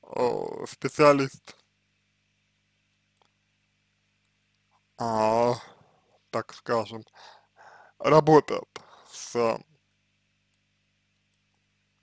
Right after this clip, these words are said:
проблематикой, а, трев-, э, тревожности. Вот. Абсолютно любой специалист работает с проблематикой тревожности, и абсолютно любой специалист может вам помочь.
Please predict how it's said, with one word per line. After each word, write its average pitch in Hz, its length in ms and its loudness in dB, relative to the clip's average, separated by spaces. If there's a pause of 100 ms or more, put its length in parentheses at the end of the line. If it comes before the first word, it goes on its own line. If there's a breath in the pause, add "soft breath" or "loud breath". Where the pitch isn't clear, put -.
(1300)
проблематикой, 143 800 0 (640 soft breath)
а, - 60 -18 (640)
трев-, 165 360 -4
э, 123 320 0
тревожности. 185 680 -6 (840)
Вот. 135 380 -12 (1900)
Абсолютно 139 580 -2
любой 113 480 -12
специалист - 640 -14
работает 110 580 -12
с - 60 -20
проблематикой - 760 -14
тревожности, 180 680 -12
и 147 60 -10
абсолютно 143 580 -10
любой 139 300 -12
специалист - 600 -14
может 117 280 -12
вам 113 180 -12
помочь. - 480 -18